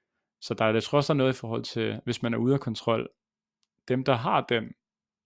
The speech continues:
det man ikke kontrollerer, tror man på, det er godt, og det ender med at være godt.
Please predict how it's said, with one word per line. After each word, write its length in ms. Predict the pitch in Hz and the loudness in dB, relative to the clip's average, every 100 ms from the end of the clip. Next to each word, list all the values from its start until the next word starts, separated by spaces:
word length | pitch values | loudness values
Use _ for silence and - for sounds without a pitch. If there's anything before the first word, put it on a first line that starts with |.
| _ _ _ | _ _ _
det 100 | 120 | -2
man 160 | 113 110 | -2 -2
ikke 200 | 120 117 | -2 -4
kontrollerer, 540 | - 104 113 110 110 - _ _ _ _ _ - | -6 -8 -8 -8 -8 -12 _ _ _ _ _ -16
tror 200 | - 143 | -4 -2
man 180 | 139 120 | -2 -6
på, 160 | 120 - | -8 -8
det 60 | |
er 40 | - | -8
godt, 380 | - - - - | -8 -8 -10 -16
og 140 | - | -14
det 100 | - - | -12 -10
ender 140 | 64 | -10
med 100 | - | -10
at 80 | - | -10
være 100 | - | -12
godt. 300 | - - | -12 -14